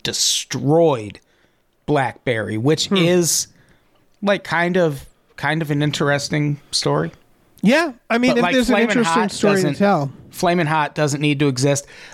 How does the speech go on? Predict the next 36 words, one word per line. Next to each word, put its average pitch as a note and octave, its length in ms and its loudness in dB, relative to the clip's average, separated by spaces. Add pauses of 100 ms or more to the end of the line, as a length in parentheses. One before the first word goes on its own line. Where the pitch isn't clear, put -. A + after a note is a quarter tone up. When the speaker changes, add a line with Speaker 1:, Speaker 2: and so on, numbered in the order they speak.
Speaker 1:
I C#4+ 140 2
would G#4 140 2
argue A3 240 0
maybe F3+ 320 -2
even F3 200 2
the C#3+ 80 2
Tetris D3 460 -2
movie F3 280 4
doesn't D#3+ 320 0
need F3 180 2
to F3+ 80 2
exist, F3 460 -2
but F#3 80 0
also G3+ 580 2 (1300)
when G#3 280 0
we're G#3 120 2
talking, G#3 500 -2
<laughs> - 0 -
like, F#3 340 -2 (640)
Apple E3+ 680 -2
and D3+ 200 0
Nike D#3+ 600 0 (480)
and D3 160 0
then C#3+ 300 0 (100)
Tetris, E3+ 840 -2
like, D3+ 320 -2 (440)
I E3 120 -2
don't A3 180 -2
put A#3+ 240 -2
Tetris D#3+ 640 -4
on D#3+ 140 0
the D3+ 60 0
same D#3 400 0
level C#3 420 2
as, C3+ 200 0
like, D3 280 -2